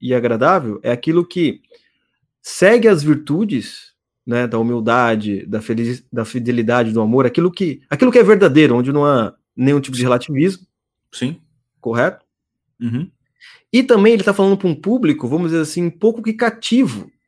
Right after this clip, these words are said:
Speaker 1: né, com esses professores. E eu acho muito interessante, porque, óbvio que nas suas devidas proporções, é, os alunos, por exemplo,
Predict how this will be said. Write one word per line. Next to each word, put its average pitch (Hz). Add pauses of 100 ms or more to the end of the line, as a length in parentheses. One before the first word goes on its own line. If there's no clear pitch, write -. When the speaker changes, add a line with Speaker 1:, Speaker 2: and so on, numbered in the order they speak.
(680)
Speaker 1:
né, 127 (400)
com 135
esses 131
professores. 117
E 196
eu 220
acho 233
muito 226
interessante, 214
porque, 131 (420)
óbvio 170
que 147
nas 135
suas 156
devidas 131
proporções, 139 (1400)
é, - (580)
os 143
alunos, 160
por 117
exemplo, 123